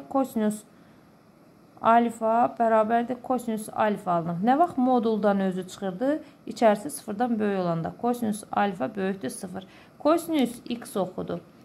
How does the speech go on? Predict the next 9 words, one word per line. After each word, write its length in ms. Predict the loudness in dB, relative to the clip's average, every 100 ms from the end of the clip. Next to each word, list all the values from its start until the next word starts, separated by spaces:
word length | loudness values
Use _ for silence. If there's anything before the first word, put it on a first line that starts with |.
| -8
Nə, 220 | 0 2 4
hansı 500 | 2 0 0 -2 -2 -2 -4
rüblərdə 720 | -2 0 2 2 2 0 0 -2 -16 -8
müsbətdir? 720 | -6 -6 0 0 0 -6 -8 -8 -14 _ -4
Birdə 400 | -2 0 0 0
müsbətdir, 680 | 0 0 -2 -2 -4 -6 -4
bir 200 | -6 2
də 160 | 4 6 4 -4 -20 _ -2
dörddə 400 | -2 -2 -2